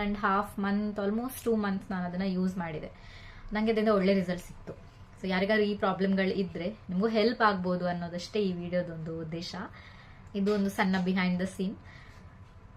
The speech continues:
ಈಗ ನಾವು ಬರುವ ಆಕ್ಚುಯಲ್ ವಿಡಿಯೋಗೆ. ಸ್ಟೆಪ್ ಒನ್ ಹೇಳಿದ್ರೆ ಸ್ಕಿನ್ ಕೇರಲ್ಲಿ ಕ್ಲೆನ್ಸಿಂಗ್. ಆ, ಅದಕ್ಕಿಂತ ಮುಂಚೆ ನೀವು ಮೇಕಪ್ ಅಪ್ಲೈ ಮಾಡೋರಾಗಿದ್ರೆ ದಯವಿಟ್ಟು ಮೇಕಪ್‌ನ ಕರೆಕ್ಟಾಗಿ ರಿಮೂವ್ ಮಾಡ್ಕೊಳ್ಳಿ. ಅದರಿಂದನೂ ಪಿಂಪಲ್ಸ್ ಆಗ್ತದೆ most of the time.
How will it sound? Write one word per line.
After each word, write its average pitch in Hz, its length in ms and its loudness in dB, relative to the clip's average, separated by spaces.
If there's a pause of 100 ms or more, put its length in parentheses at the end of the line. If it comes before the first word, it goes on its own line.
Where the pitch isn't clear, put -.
(120)
ಈಗ 214 160 2
ನಾವು 208 140 2
ಬರುವ 185 200 2 (140)
ಆಕ್ಚುಯಲ್ 226 320 -2
ವಿಡಿಯೋಗೆ. 160 400 -4 (1000)
ಸ್ಟೆಪ್ 247 320 -4
ಒನ್ 220 180 6
ಹೇಳಿದ್ರೆ 196 400 4
ಸ್ಕಿನ್ 196 280 0
ಕೇರಲ್ಲಿ 190 400 0 (260)
ಕ್ಲೆನ್ಸಿಂಗ್. 175 500 -2 (120)
ಆ, 202 40 0
ಅದಕ್ಕಿಂತ 240 480 -2
ಮುಂಚೆ 214 580 0
ನೀವು 208 140 0
ಮೇಕಪ್ 208 340 0
ಅಪ್ಲೈ 220 200 0
ಮಾಡೋರಾಗಿದ್ರೆ 190 1040 2
ದಯವಿಟ್ಟು 196 340 2
ಮೇಕಪ್‌ನ 214 380 0
ಕರೆಕ್ಟಾಗಿ 214 500 2
ರಿಮೂವ್ 185 260 4
ಮಾಡ್ಕೊಳ್ಳಿ. 165 440 -4
ಅದರಿಂದನೂ 202 480 0
ಪಿಂಪಲ್ಸ್ 190 460 0
ಆಗ್ತದೆ 170 540 -4
most 180 320 -4
of 170 120 -6
the - 140 -10
time. 175 280 -10